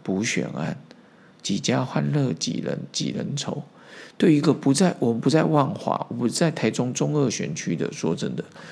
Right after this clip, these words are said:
礼拜六我只担心 Omicron 会不会引起大流行，哦，会这样担心而已。所以佛性入地狱应该是说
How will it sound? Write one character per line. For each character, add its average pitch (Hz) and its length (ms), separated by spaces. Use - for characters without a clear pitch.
礼 101 140
拜 123 200
六 117 340
我 120 120
只 85 140
担 120 240
心 113 280
Omicron 117 760
会 110 160
不 113 160
会 113 360
引 107 140
起 - 200
大 67 220
流 67 220
行， - 280
哦， 147 200
会 107 120
这 - 140
样 98 140
担 82 180
心 82 280
而 69 80
已。 - 100
所 - 220
以 151 160
佛 135 220
性 151 280
入 151 160
地 156 240
狱 139 140
应 - 160
该 127 160
是 - 180
说 - 400